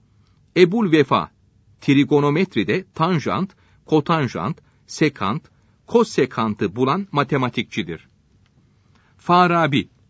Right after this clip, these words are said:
ses olayını ilk defa fiziki yönden açıklamıştır. Sesin fiziki izahını ilk defa o yapmıştır. Fatih Sultan Mehmet,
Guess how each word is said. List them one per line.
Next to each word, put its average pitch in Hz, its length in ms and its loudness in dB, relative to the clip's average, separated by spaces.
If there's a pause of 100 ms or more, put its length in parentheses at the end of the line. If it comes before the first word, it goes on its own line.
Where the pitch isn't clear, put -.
(640)
ses - 360 -2
olayını 135 560 0
ilk 240 240 -6
defa 165 300 -2
fiziki 156 480 -4
yönden 165 400 0
açıklamıştır. 95 800 -6 (400)
Sesin 156 480 -2
fiziki 139 600 -2
izahını 104 720 -4
ilk 220 200 -4
defa 175 300 0
o 151 140 2
yapmıştır. 90 640 -8 (1200)
Fatih 170 420 2
Sultan 175 400 -2
Mehmet, 135 440 -2